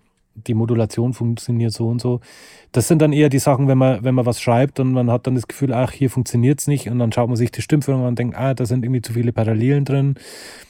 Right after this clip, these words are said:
Ähm, äh, mach mal Gegenbewegungen rein oder, oder, oder setz einen Kontrapunkt und schon lockert sich das Ganze auf und es funktioniert. Oder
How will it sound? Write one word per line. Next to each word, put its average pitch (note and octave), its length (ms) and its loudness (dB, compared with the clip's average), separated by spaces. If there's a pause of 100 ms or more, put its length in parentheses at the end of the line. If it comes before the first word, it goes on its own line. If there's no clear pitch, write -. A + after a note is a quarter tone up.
(280)
Ähm, A#2+ 480 4
äh, A#2+ 380 -2 (500)
mach B2 180 -2
mal B2 180 2
Gegenbewegungen C#3 760 2
rein B2+ 240 2
oder, A#2+ 340 0
oder, A2+ 380 -2
oder G#2+ 340 -4
setz - 240 -6
einen A2+ 120 -2
Kontrapunkt C3+ 600 -2
und A#2 220 -6
schon A#2+ 340 -2
lockert A2+ 340 -2
sich A#2 120 -4
das A#2 160 -4
Ganze A2 280 -4
auf A#2 180 -4
und A#2 140 -4
es - 60 -10
funktioniert. A#2 560 -2
Oder A#2+ 340 0